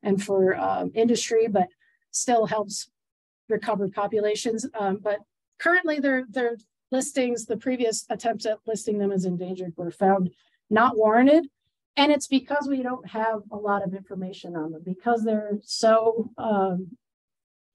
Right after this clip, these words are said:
secluded, secretive, and there's just not many of them on the landscape, even when they're doing well. Uh, we just didn't have a lot of data on them. So that issue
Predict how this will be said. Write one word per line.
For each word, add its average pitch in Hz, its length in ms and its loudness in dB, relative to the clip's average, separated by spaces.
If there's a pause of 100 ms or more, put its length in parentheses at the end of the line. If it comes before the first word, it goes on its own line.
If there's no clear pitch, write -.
(180)
secluded, 285 760 0
secretive, 240 720 2 (380)
and 233 180 2
there's 233 180 2
just 262 200 -4
not 233 200 -2
many 220 240 -6
of 196 120 -4
them 208 340 -4
on 214 160 -8
the 208 60 -10
landscape, 208 540 -6
even 196 220 0
when 196 140 -4
they're 185 100 -4
doing 180 360 0
well. 247 340 4 (180)
Uh, 226 180 0
we 233 120 -2
just - 120 -6
didn't 269 140 0
have 247 160 -4
a - 20 -12
lot 233 180 -2
of 202 140 -4
data 190 340 -2
on 165 180 -10
them. 180 200 -10
So 240 400 4 (540)
that 247 380 2 (580)
issue 240 680 0